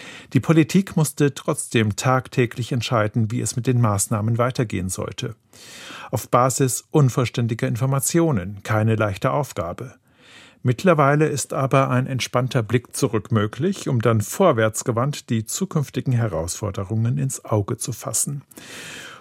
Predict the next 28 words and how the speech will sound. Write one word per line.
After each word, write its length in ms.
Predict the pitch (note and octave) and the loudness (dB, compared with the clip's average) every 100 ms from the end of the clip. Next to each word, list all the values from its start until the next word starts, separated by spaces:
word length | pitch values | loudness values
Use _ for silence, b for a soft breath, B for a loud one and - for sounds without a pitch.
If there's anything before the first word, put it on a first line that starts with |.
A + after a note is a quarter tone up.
| B | B
Um 280 | - G#2+ G#2+ | 2 4 2
die 200 | G#2+ A2+ | 2 0
Aufarbeitung 760 | B2 D#3+ F#3 E3 D#3 D#3 E3+ D#3 | 2 2 2 4 4 4 0 2
der 100 | D#3+ | 2
Pandemie 720 | E3 D#3 C3+ B2 G#2 A2 D3+ | 2 2 2 2 2 0 -4
führt 480 | - C#3 B2+ - - | -6 -6 -6 -4 -2
deshalb 480 | A#2+ - A#2+ C3 - - | -2 0 -2 -2 -10 -6
kein 400 | A2+ G#2 A2+ F#2+ | -2 0 0 0
Weg 260 | E2 - | -2 -2
herum. 440 | A2+ A2 F#2 F2 F2 _ _ _ _ _ - | -2 0 0 -2 -12 _ _ _ _ _ -6
Sicher, 600 | A2 A#2+ A2+ - - - - B | 0 2 0 -6 -10 -14 -20 B
sollte 420 | - - C3 C3+ C#3+ | -4 4 4 4 0
in 140 | B2+ | 0
Zukunft 680 | - C#3+ B2+ D#3 F3+ - - | -2 -2 0 0 -2 -2 0
erneut 380 | B2 A#2+ D3+ - | 4 4 2 0
ein 140 | G#2+ | -4
tödliches 560 | - C#3+ C3+ C#3 A#2+ A#2+ | -4 -6 -4 -4 -2 2
Virus 420 | B2 - A2 - | 2 2 -4 -2
über 140 | B2+ | -2
die 100 | G#2+ | 0
Menschheit 400 | A2 A2+ - A#2 | 2 0 -2 -4
hereinbrechen, 800 | A2 G2 B2 G3 - G2+ - D#3 B B B | -4 -4 0 0 0 0 4 2 B B B
dann 220 | B2 A#2+ | 2 6
werden 280 | A#2+ B2 C3+ | 6 4 2
die 140 | A#2+ A2+ | 0 0
Erkenntnisse 800 | G2+ - G#2+ - B2+ A#2+ D#3+ | 0 0 0 0 -2 0 -2
zum 200 | - B2+ | 0 2
sars-corona-Virus 1400 | A2 G2+ A2+ C3+ - C3+ G#2+ G#2 G#2+ G#2 G#2+ G#2+ - - | 4 4 2 0 2 2 2 0 0 -2 -6 -4 -4 -4